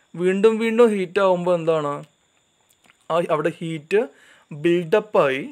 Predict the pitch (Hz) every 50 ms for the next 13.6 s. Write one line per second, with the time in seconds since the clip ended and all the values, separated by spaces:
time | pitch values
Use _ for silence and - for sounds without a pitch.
0 | - _ _ _ - - 147 139 139 139 - 156 151 147 - 196 202 202 208 196
1 | 180 175 180 185 180 180 196 196 214 214 214 196 196 160 165 151 135 135 - -
2 | _ _ - - _ _ - 170 185 175 175 180 175 180 175 - 226 226 220 220
3 | 220 214 196 180 180 180 180 196 196 196 214 220 233 240 233 - _ _ _ _
4 | _ _ _ _ _ - - 185 185 180 180 175 175 170 - - 202 190 180 160
5 | 151 147 160 185 170 175 180 180 180 180 175 165 208 185 175 180 175 165 185 185
6 | 180 196 185 180 185 240 359 - _ _ _ _ - - 190 190 190 185 180 175
7 | 170 170 185 190 _ _ _ _ - - - - - 185 180 190 202 202 185 185
8 | 185 170 175 175 175 185 185 170 180 156 143 139 135 127 139 139 131 - _ _
9 | - - - - - 202 220 233 226 208 233 262 277 262 240 220 208 208 208 208
10 | 214 208 208 202 190 180 180 185 180 185 202 190 180 175 175 202 233 - - 175
11 | 170 165 165 165 160 185 185 185 185 180 180 185 190 170 - 175 151 _ _ -
12 | 190 190 196 208 202 196 - _ - _ _ _ - 190 180 180 180 185 185 196
13 | 180 - 196 170 - - 202 180 156 143 135 135